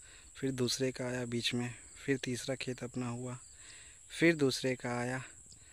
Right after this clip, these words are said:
फिर चौथा अपना,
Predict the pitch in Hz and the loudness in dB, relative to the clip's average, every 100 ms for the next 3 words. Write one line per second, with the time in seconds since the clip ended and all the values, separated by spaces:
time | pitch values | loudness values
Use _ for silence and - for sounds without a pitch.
0 | - - - - - 165 170 - - - | -20 -20 -20 -18 -2 4 4 2 -18 -20
1 | - - - - 131 117 123 117 - - | -20 -20 -12 -4 -2 -2 -4 -8 -10 -18
2 | - - - 123 123 117 | -20 -20 -16 -8 -4 -4